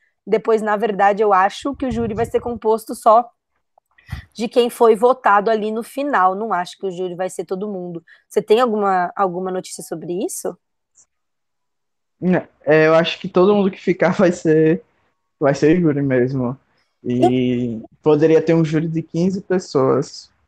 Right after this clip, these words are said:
Speaker 1: Caralho, não, então,
Speaker 2: Bizarro,
Speaker 1: isso eu
Speaker 2: né?
Speaker 1: acho que vai ser muito legal. Tipo, de, de todas as coisas que, que a Age of Extinction trouxe, tipo, algumas eu gostei bastante e outras não, eu não concordo totalmente, né? Como esse negócio de mandar votos de volta pra dentro do jogo.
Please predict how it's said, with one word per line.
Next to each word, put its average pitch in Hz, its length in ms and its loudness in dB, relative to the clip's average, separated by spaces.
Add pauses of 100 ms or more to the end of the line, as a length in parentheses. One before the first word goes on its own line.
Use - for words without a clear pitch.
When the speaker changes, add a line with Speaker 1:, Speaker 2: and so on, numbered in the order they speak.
(180)
Speaker 1:
Caralho, 208 580 4
não, 226 180 2
então, 220 280 2
Speaker 2:
Bizarro, 202 260 2
Speaker 1:
isso 262 100 0
eu 254 100 6
Speaker 2:
né? 254 120 6
Speaker 1:
acho 254 180 -6
que - 80 -10
vai 277 120 0
ser 311 140 -6 (120)
muito 254 220 -8
legal. 175 440 0 (120)
Tipo, 214 420 -4
de, 214 260 -6
de 220 120 -6
todas 277 280 2
as 285 160 0
coisas 254 380 -2
que, 196 1040 -6 (880)
que - 120 0
a 226 100 6
Age 220 180 4
of 202 100 2
Extinction 214 580 -4
trouxe, 247 500 2
tipo, - 240 -4
algumas 214 420 -2
eu 208 80 2
gostei 202 320 -2
bastante 208 560 -6
e 208 60 2
outras 196 380 -4
não, 196 380 -6
eu 202 100 -6
não 190 80 -6
concordo 185 360 -2
totalmente, 208 720 -2
né? 196 160 -2
Como 185 240 -8
esse 185 160 -10
negócio 185 340 -6
de 175 80 -8
mandar 180 320 0
votos 175 340 -4
de 175 160 -16
volta 175 260 -4
pra - 140 -8
dentro 180 260 -6
do 247 120 0
jogo. 277 440 6